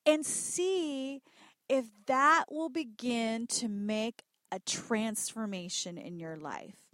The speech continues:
I've already shared the transformation in my marriage and my friendships that asking him to come into my life to do. I share in my book, From Broken to Beautiful, that journey of having him come and fill in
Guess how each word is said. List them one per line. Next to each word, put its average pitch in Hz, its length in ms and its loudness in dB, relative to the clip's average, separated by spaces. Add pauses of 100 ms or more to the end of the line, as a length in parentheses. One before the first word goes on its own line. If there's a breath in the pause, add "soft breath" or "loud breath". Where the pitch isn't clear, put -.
(260 loud breath)
I've 196 240 -4
already 254 300 6
shared 262 340 4
the 254 80 0
transformation 226 800 -4
in 208 140 -4
my 190 140 -4
marriage 190 360 -6
and 208 120 -6
my 190 140 -4
friendships 175 640 -6
that - 220 -8
asking 214 400 -2
him 214 160 -10
to 208 100 -16
come 185 320 -12
into 190 220 -12
my 175 180 -8
life 165 300 -8
to 170 80 -14
do. 139 400 -10 (580 loud breath)
I 208 160 2
share 247 480 2
in 226 260 -2
my 202 200 -4
book, 208 540 2 (380 loud breath)
From 202 240 0
Broken 214 440 2
to 214 120 -4
Beautiful, 196 800 -2 (300 loud breath)
that 233 240 4 (120)
journey 240 800 0
of 180 140 -2
having 202 440 0
him 202 300 -2
come 220 420 0
and 185 180 -4
fill 226 440 0
in 196 560 -2